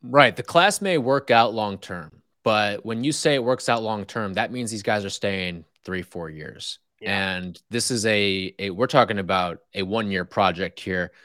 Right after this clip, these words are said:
Speaker 1: of turning this thing around and getting into the N C A A tournament. This is a fan base that's gonna get really impatient if this is two or three straight years of missing the N C A A tournament. It, like,
Speaker 2: Yeah.
Speaker 1: there, there's murmurs, there's cries now,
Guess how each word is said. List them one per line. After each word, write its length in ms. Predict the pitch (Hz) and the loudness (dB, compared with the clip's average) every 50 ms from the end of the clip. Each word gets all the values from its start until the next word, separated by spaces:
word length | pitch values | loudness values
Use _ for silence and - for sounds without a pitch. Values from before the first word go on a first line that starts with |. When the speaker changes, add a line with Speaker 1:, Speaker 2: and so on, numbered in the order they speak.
| _ _ _ | _ _ _
Speaker 1:
of 160 | - 107 - - | -2 -2 -2 -2
turning 340 | - 131 123 120 120 117 | 0 2 4 4 2 2
this 160 | 113 117 - - | 0 -2 -2 -2
thing 180 | - 113 110 | -4 -4 -2
around 240 | 110 104 98 98 98 | -2 0 0 0 -2
and 140 | 98 95 90 | -4 -2 -2
getting 220 | 107 101 107 104 | -2 -2 -2 -2
into 160 | 104 92 - | -4 -6 -6
the 160 | - 101 98 98 | -6 -4 -4 -2
N 100 | 95 90 | -4 -4
C 180 | - 95 98 | -4 -4 -2
A 220 | 95 92 85 90 92 | -2 -2 -2 -4 -6
A 40 | 90 | -6
tournament. 480 | - - 101 98 92 87 90 90 - _ _ - _ _ _ _ | -6 -6 -6 -6 -6 -8 -10 -14 -16 _ _ -20 _ _ _ _
This 140 | - 170 208 | 2 2 6
is 60 | 214 | 6
a 60 | 208 | 6
fan 360 | - - - 139 135 139 139 120 | 6 6 4 4 4 4 4 4
base 180 | 120 110 101 | 4 2 2
that's 140 | - 104 - | 0 -4 -2
gonna 180 | - 117 110 107 | -2 0 0 0
get 140 | 101 92 | -2 -2
really 500 | 87 87 90 98 107 113 117 117 120 120 | -4 -6 -4 -2 2 4 4 4 4 4
impatient 800 | 113 107 98 - - 95 101 95 - - - 82 82 85 - - _ _ _ _ _ _ _ | 2 0 -2 -6 -6 -6 -6 -6 -6 -8 -10 -12 -16 -18 -20 -20 _ _ _ _ _ _ _
if 220 | 104 104 92 82 | -4 -4 -4 -2
this 240 | 107 117 113 - - | -2 0 0 0 0
is 180 | 113 107 95 - | -2 -2 -2 -4
two 380 | - - - 117 117 117 113 | -6 -4 -2 0 2 2 2
or 80 | 113 107 | 2 0
three 300 | - - 101 107 110 107 | -2 -2 -4 -4 -2 -2
straight 360 | - - - 110 104 101 87 | -4 -2 -2 0 0 0 -2
years 300 | 92 98 101 98 92 82 | -2 -2 -2 -2 -4 -6
of 120 | 92 85 | -8 -10
missing 340 | 98 92 95 - - 98 98 | -8 -6 -6 -6 -4 -6 -6
the 120 | 92 92 92 | -4 -4 -4
N 120 | 92 87 | -4 -4
C 200 | - - - 98 | -6 -4 -4 -2
A 40 | 92 90 73 85 | -2 -2 -4 -6
A 40 | 85 | -10
tournament. 540 | - - 92 85 90 80 71 - - - _ _ _ _ _ _ _ _ _ _ _ _ | -12 -10 -8 -8 -8 -10 -12 -16 -20 -20 _ _ _ _ _ _ _ _ _ _ _ _
It, 140 | - 120 120 | -2 0 0
like, 200 | 117 107 - _ _ | 0 -2 -2 _ _
Speaker 2:
Yeah. 180 | - 127 113 - - _ | -2 -2 -2 -2 -2 _
Speaker 1:
there, 220 | - 135 170 190 170 | 4 6 6 6 8
there's 320 | 143 160 185 202 165 156 | 8 8 8 8 6 4
murmurs, 420 | 170 180 185 185 185 185 190 170 | 4 4 4 4 2 0 0 0
there's 220 | - 165 180 185 - | 2 2 2 2 0
cries 360 | - - 190 185 185 175 147 | 4 6 8 8 8 8 4
now, 540 | 151 160 160 165 160 151 151 147 139 135 | 2 0 2 2 2 2 2 0 -2 -4